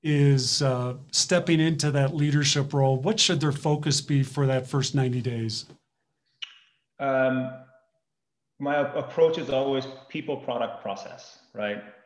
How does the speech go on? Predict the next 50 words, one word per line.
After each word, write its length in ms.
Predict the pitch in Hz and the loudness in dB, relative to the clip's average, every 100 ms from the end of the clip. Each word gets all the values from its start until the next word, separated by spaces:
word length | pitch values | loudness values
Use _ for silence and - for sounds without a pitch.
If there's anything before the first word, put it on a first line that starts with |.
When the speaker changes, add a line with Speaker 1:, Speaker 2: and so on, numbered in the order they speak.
| _ - | _ -6
Speaker 2:
People 360 | 139 151 143 | -4 -2 -2
meaning 460 | 131 123 120 113 - | -2 0 -2 -2 -6
get 140 | 135 143 | -8 -6
to 60 | |
know 120 | 147 | -4
your 140 | 143 135 | -2 -2
people, 580 | 135 120 98 - - - | -4 -8 -10 -12 -16 -8
really 300 | 120 127 131 | -4 0 0
understand 600 | 123 120 - 113 117 110 | -2 -4 -8 -6 -4 -2
them, 320 | 95 80 82 110 | -4 -8 -12 -6
learn 400 | 113 123 135 131 | -2 0 0 -2
what 180 | 123 | -2
makes 260 | 123 117 - | -2 -4 -6
them 240 | 120 107 | -8 -8
tick. 340 | - 107 - - - - _ - | -6 -8 -8 -16 -20 -20 _ -8
Yes, 380 | 135 147 127 - 120 | -2 0 -2 -6 -4
we're 140 | 147 | -2
in 140 | 139 | 0
sales 680 | 123 - 123 120 120 117 - | -2 0 2 4 0 -4 -8
and 220 | 120 113 | -6 -6
we 220 | 117 120 | -4 -4
run 220 | 117 120 117 | -2 -2 -4
sales 340 | 131 123 120 | -2 -2 0
organizations, 720 | 113 110 107 107 101 107 101 | -2 -4 -6 -6 -6 -10 -12
but 320 | - 120 113 | -6 -6 -4
not, 400 | 113 117 127 127 | -2 -2 -2 -4
money 380 | 127 123 143 139 | -2 0 0 -2
isn't 240 | 120 123 113 | -4 -4 -4
always 260 | 117 113 | -4 -6
the 100 | 104 | -10
driver 540 | 101 101 104 104 104 104 | -8 -6 -4 -6 -6 -6
of 200 | 101 98 | -6 -12
the 60 | |
folks 300 | - 104 98 | -12 -12 -10
that 140 | 104 98 | -8 -6
are 80 | |
on 120 | 98 95 | -6 -8
your 120 | 92 | -12
team. 320 | - 127 170 _ - - | -14 -16 -16 _ -20 -14
Some 260 | - 180 | -6 -4
of 60 | 214 | -4
them 80 | 135 | -4
just 180 | 127 | -8
sometimes 380 | - 123 127 120 | -8 -8 -6 -6
want 160 | 117 101 | -6 -4
recognition. 640 | 107 104 - 104 - 82 | -4 -6 -10 -10 -12 -16
Some 240 | - 117 139 | -8 -6 -6
of 80 | |
them 180 | 139 127 | -4 -4
want 320 | 113 110 110 | -2 -2 -4